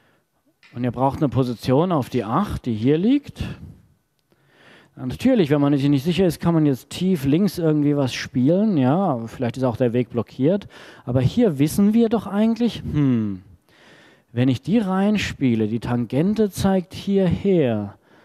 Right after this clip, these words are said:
und auf eine halbe Tischlänge habe ich ein Diamant Abweichung, dann müsste die ja genau hier durchlaufen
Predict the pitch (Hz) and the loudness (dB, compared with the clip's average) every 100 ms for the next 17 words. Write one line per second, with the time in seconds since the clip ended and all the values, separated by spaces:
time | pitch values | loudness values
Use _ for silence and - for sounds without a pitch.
0 | _ 135 143 143 120 117 107 - 180 240 | _ -6 -2 -2 0 -2 -2 -2 0 2
1 | 240 220 254 226 - 131 127 123 127 135 | 0 -2 -2 -2 2 2 2 2 2 0
2 | - - 143 208 214 208 208 208 170 170 | -4 -6 -2 0 0 0 0 -4 -8 -8
3 | 139 120 123 156 185 262 - - - - | -4 -2 -2 -2 -2 -2 -6 -20 -20 -20
4 | - 131 147 160 196 175 175 156 160 160 | -8 -2 0 -2 -4 0 0 2 0 2
5 | 185 240 226 247 233 233 226 156 127 113 | 2 2 0 0 0 2 2 2 0 0
6 | 107 101 127 208 | 0 -4 -2 -2